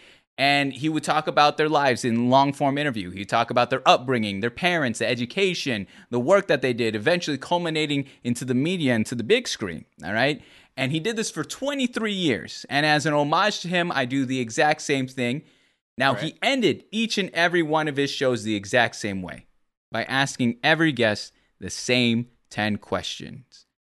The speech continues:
Speaker 1: And in honor of him, man, I do the exact same ten questions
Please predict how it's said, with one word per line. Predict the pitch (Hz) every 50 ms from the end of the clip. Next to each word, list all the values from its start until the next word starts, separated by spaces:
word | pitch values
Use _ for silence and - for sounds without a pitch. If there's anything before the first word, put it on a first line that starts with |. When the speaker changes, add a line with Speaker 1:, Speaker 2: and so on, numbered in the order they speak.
| _ -
Speaker 1:
And | - 92 101 107 107
in | - 120 117
honor | - 101 120 120 123 123 120
of | 117 107
him, | 131 117 110 113
man, | 113 113 110 104
I | 104 104
do | 101 107
the | 101 104
exact | 98 95 - - 110 110 113 -
same | - 117 110 107
ten | - 113 107 110
questions | - 110 107 - - 117 110 107